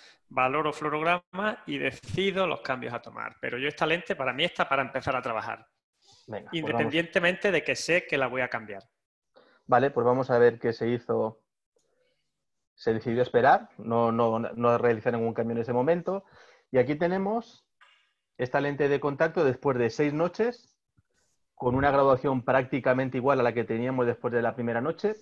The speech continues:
Speaker 2: con una visión muy cercana, o de cero ocho más,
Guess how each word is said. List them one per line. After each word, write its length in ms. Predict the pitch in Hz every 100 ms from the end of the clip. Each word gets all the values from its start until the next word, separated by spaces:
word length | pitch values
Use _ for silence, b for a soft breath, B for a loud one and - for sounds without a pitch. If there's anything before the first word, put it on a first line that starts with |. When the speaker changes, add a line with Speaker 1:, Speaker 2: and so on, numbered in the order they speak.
| _
Speaker 2:
con 180 | - 117
una 140 | 123
visión 600 | 120 113 - 117 113 107 -
muy 300 | - 107 123
cercana, 580 | 123 113 127 151 208 202
o 80 | 117
de 120 | 113
cero 220 | - 113
ocho 200 | 110 -
más, 340 | 117 190 214